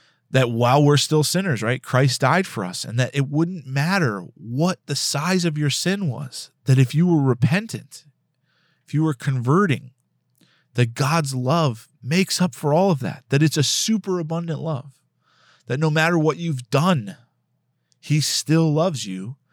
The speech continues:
and that that love is sufficient for us to be a part of him. Communicating God's mercy is usually one of the, one of the steps in almost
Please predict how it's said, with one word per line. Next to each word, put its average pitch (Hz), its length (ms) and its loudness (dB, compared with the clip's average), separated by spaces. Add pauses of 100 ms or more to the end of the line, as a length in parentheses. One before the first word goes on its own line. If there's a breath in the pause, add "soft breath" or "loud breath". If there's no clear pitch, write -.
(280)
and 123 160 0
that 127 140 2
that 139 240 2
love 143 260 2
is 131 120 0
sufficient 120 720 -6 (580)
for - 160 -2
us 131 160 2
to 127 120 -2
be 117 80 2
a 110 60 0
part 147 280 0
of - 80 -8
him. 143 240 -16 (920 soft breath)
Communicating 165 640 2
God's 131 300 2
mercy 120 680 2 (1200)
is 120 200 4
usually 165 320 4
one 120 200 0
of 107 160 -2
the, 98 320 -4 (400)
one 123 160 0
of 120 60 0
the 113 100 -2
steps - 600 -2
in 113 160 -4
almost 117 340 -2